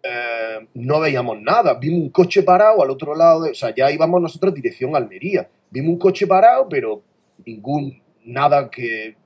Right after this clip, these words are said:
yo qué sé, nada que llamase la atención. No había una persona con la bici, evidentemente, en las manos, ni nada. Dimos la ida y vuelta dos veces, no sé qué, y luego la di yo. O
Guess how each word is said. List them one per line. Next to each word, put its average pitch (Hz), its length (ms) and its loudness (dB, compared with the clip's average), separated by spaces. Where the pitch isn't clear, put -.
yo 107 120 -16
qué 101 120 -12
sé, 165 260 -2
nada 131 280 0
que 135 160 -2
llamase 131 360 -4
la 113 80 -2
atención. 165 480 0
No 113 100 -6
había 113 240 -4
una 107 160 -8
persona 107 340 -10
con 110 140 -6
la 95 80 -6
bici, 120 280 -12
evidentemente, 107 440 -12
en 104 80 -12
las 92 200 -6
manos, 131 240 0
ni 92 80 -10
nada. 95 140 -12
Dimos 160 500 -4
la 151 160 2
ida 151 160 -4
y 147 60 -4
vuelta 151 340 -6
dos 117 200 -6
veces, 196 340 0
no 202 80 -6
sé 190 120 -12
qué, 220 140 -2
y 180 60 -6
luego 139 400 0
la 127 140 2
di 156 140 -10
yo. 175 180 4
O - 140 -2